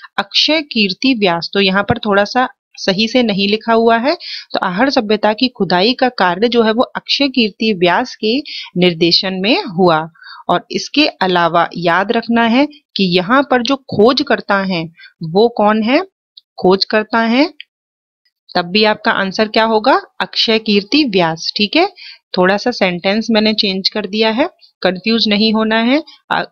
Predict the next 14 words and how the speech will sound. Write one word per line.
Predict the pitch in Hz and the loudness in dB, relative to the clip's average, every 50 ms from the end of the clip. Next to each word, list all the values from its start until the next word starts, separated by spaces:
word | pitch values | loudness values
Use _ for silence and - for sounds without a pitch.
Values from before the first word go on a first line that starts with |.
| - | -10
अक्षय | - - - - 262 254 | -8 -6 -2 0 0 0
कीर्ति | 254 - 240 226 214 - 254 240 | 0 0 -2 -2 -2 -2 -4 -2
व्यास | 208 202 185 175 190 214 - - | 0 2 2 2 2 -2 -4 -4
के | - 254 254 226 | -2 0 0 2
निर्देशन | 208 185 190 160 170 180 190 - - 233 233 240 | 2 0 0 2 2 2 4 2 2 0 0 0
में | 233 233 233 233 254 302 - _ _ _ _ _ - - _ - | 0 2 2 2 2 0 -2 _ _ _ _ _ -20 -20 _ 0
खुदाई | 180 175 175 175 185 202 | 0 2 2 2 0 0
का | 208 - 240 240 | 0 0 -2 0
कार्य | 233 202 185 180 185 208 | 0 0 0 0 2 0
हुआ, | 226 226 226 240 254 277 | 0 2 2 2 0 0
तो | - - - | -2 -4 -6
खोजकर्ता | - - 190 185 180 - - 208 202 - - 233 233 | -4 -2 0 0 0 0 0 -2 -2 0 0 0 0
कौन | - 202 196 202 | 2 2 0 2
कहलाएंगे? | 202 220 220 226 220 214 214 220 233 311 | 0 0 0 2 2 2 2 2 2 0